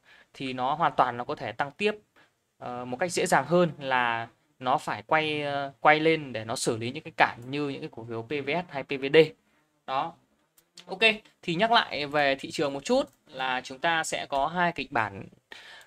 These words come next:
ờ, của thị trường. Đó là cái kịch bản thứ nhất là thị trường tạo thành cái mô hình hòn đảo và nó,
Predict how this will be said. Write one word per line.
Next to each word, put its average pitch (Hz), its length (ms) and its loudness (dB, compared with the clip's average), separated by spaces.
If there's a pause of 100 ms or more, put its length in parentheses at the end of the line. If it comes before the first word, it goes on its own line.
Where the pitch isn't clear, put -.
ờ, 123 200 -2
của 113 200 -2
thị 135 140 -8
trường. 131 340 6
Đó 131 140 4
là 143 200 4
cái 135 140 -6
kịch 147 140 -8
bản 120 160 0
thứ 127 100 -8
nhất 220 280 6
là 123 120 2
thị - 120 -6
trường 123 180 -4
tạo - 300 4
thành 123 140 -10
cái 127 60 -10
mô 151 100 -2
hình 135 100 -2
hòn 123 160 -6
đảo 110 360 4
và 117 180 2
nó, 127 320 -4